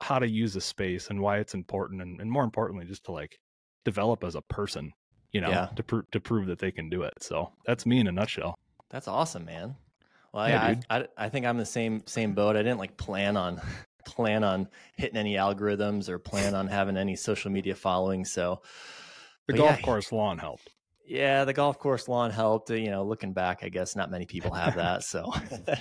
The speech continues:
Speaker 2: <laughs> so speaking of social media, so P S, uh, like, d-, you heard the intro. What do you,
Speaker 1: Yeah.
Speaker 2: what do you think about the intro of the podcast?
Speaker 1: Is that not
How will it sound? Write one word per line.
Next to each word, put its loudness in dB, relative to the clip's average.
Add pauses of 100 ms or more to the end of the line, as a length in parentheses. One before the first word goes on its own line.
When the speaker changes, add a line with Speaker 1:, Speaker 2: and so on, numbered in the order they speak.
(260)
Speaker 2:
<laughs> -20
so 4
speaking -2
of 0
social 2
media, 2
so 2 (220)
P -2
S, -2 (160)
uh, 0 (200)
like, 0 (640)
d-, -4
you 0
heard 4
the -2
intro. -2 (500)
What 2
do 2
you, 6
Speaker 1:
Yeah. 0
Speaker 2:
what 2
do -2
you 0
think -2
about 2
the -2
intro 2
of 2
the -10
podcast? -2 (960)
Speaker 1:
Is 2
that 0
not -2